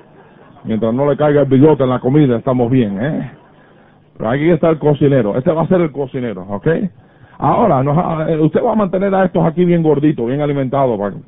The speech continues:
tengan fuerza, ¿ok? Ahora, usted va a ser el que, mecánico.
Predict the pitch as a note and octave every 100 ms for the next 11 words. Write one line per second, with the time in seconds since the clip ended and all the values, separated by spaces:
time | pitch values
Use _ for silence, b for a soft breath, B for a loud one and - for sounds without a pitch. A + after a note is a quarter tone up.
0 | _ - B2 B2 A#2 C3 A2+ - A2+ C3+
1 | - - _ b b b B2+ F#3 A3 E3+
2 | C#3+ - C3 - G#3 A3 D#3+ D3 E3 F3+
3 | F3+ - D3+ C#3 D3 C3+ C3 B2 A#2+ A#2+
4 | C3 C#3+ E3+ E3+ B2 F#2